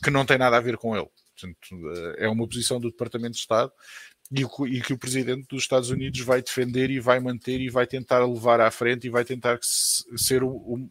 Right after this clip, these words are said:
o melhor suce-, sucedido possível. Aqui, eh, aqui há, há uma versão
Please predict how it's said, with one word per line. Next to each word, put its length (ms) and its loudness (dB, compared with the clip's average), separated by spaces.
o 120 -8
melhor 340 4
suce-, 500 -6
sucedido 600 -2
possível. 580 -2
Aqui, 260 2
eh, 800 -2
aqui 300 2
há, 340 6
há 80 4
uma 160 -2
versão 480 -4